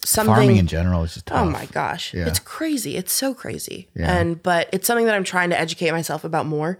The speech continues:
Speaker 2: Yeah.
Speaker 1: Just because, you know, I think the more you know about the products you're getting,
Speaker 2: The better.
Speaker 1: the better, you
Speaker 2: Yeah.
Speaker 1: know, what you, like, what you're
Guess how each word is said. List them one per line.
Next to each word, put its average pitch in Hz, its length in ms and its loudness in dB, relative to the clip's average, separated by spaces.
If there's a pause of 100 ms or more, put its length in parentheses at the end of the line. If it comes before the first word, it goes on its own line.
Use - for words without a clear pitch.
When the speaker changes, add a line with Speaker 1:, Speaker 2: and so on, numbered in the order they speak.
Speaker 2:
Yeah. 95 280 4 (100)
Speaker 1:
Just - 220 0
because, 165 640 0 (540)
you 240 100 -2
know, 226 60 2
I 220 80 2
think 233 160 -2
the 214 80 2
more 196 340 4
you 175 220 2
know 165 300 4
about 160 280 2
the 160 60 -6
products 151 420 -4
you're 170 80 -8
getting, 160 460 -2 (160)
Speaker 2:
The - 80 0
better. 104 320 0
Speaker 1:
the 262 100 -4
better, 254 380 -6 (100)
you - 140 -2
Speaker 2:
Yeah. 202 140 6
Speaker 1:
know, 214 140 0 (440)
what 185 180 0 (100)
you, 180 140 0
like, 165 160 0
what 170 300 0
you're 180 540 2